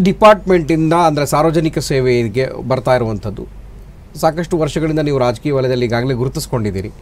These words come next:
ಹಲವಾರು ಪಕ್ಷಗಳಲ್ಲೂ ಕೂಡ ನೀವು ಗುರುತಿಸ್ಕೊಂಡಿದ್ದೀರಿ, ಎಲ್ಲ ಘಟಾನುಘಟಿ ನಾಯಕರ ಸ್-, ಆ, ಒಂದು ಗೆಳೆತನ ನಿಮಗಿದೆ.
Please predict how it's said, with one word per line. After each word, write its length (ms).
ಹಲವಾರು 240
ಪಕ್ಷಗಳಲ್ಲೂ 520
ಕೂಡ 140
ನೀವು 200
ಗುರುತಿಸ್ಕೊಂಡಿದ್ದೀರಿ, 760
ಎಲ್ಲ 180
ಘಟಾನುಘಟಿ 540
ನಾಯಕರ 480
ಸ್-, 420
ಆ, 40
ಒಂದು 320
ಗೆಳೆತನ 460
ನಿಮಗಿದೆ. 420